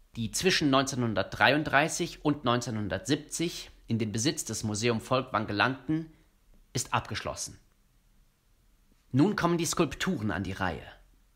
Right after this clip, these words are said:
Die Lampe wird angeschaltet, der Stift gezückt und der Lichtstrahl fährt das Objekt auf der Suche nach Hinweisen ab.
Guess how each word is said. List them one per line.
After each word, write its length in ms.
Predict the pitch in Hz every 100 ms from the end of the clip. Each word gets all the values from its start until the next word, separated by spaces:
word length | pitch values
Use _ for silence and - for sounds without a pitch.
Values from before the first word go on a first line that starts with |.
| _ _ _ - - _ _ -
Die 100 | 90
Lampe 420 | 95 131 156 135
wird 240 | 139 -
angeschaltet, 920 | 123 147 - 139 135 151 165 170 - - -
der 140 | -
Stift 440 | - - 160 151 -
gezückt 540 | 117 - 190 - - _ _ _ _ _ _ _ _ _ _ _
und 120 | - 107
der 80 |
Lichtstrahl 600 | 131 190 - - 107 117 117
fährt 500 | - 175 202 - 110
das 200 | 117 -
Objekt 540 | - - 151 - -
auf 140 | 95
der 220 | - 98 92
Suche 600 | - 165 156 - 143 127
nach 220 | 104 101
Hinweisen 760 | - 156 156 107 110 110 104 104
ab. 240 | 90 -